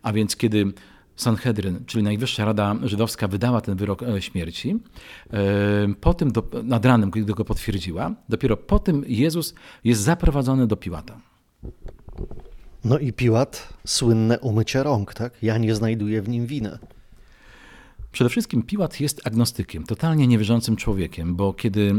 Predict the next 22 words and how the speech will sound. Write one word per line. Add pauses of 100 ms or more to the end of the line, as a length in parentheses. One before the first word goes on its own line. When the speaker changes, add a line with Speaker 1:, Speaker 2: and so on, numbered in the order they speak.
(320)
Speaker 1:
rozmawia
z
Jezusem,
zadaje
mu
to
pytania:
"Cóż
to
jest
prawda?" (520)
Dla
niego
to
było
wszystko
płynne. (760)
E,
ale (140)
miał
świadomość,
był,